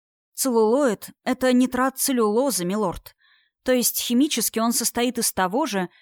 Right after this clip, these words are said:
из чего состоит бумага или дерево, соединенное с оксидом азота. Если это вещество сгорит, выделившиеся пары, попав на влажные дыхательные пути человека, превратятся в кислоту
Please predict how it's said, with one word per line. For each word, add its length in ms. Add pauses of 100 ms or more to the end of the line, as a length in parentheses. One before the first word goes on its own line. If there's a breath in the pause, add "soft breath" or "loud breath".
из 140
чего 300
состоит 480
бумага 400
или 320
дерево, 480
соединенное 680
с 100
оксидом 420
азота. 540 (580 soft breath)
Если 380
это 260
вещество 540
сгорит, 500 (140)
выделившиеся 760
пары, 400
попав 380
на 120
влажные 460
дыхательные 580
пути 300
человека, 680 (480 soft breath)
превратятся 640
в 60
кислоту 680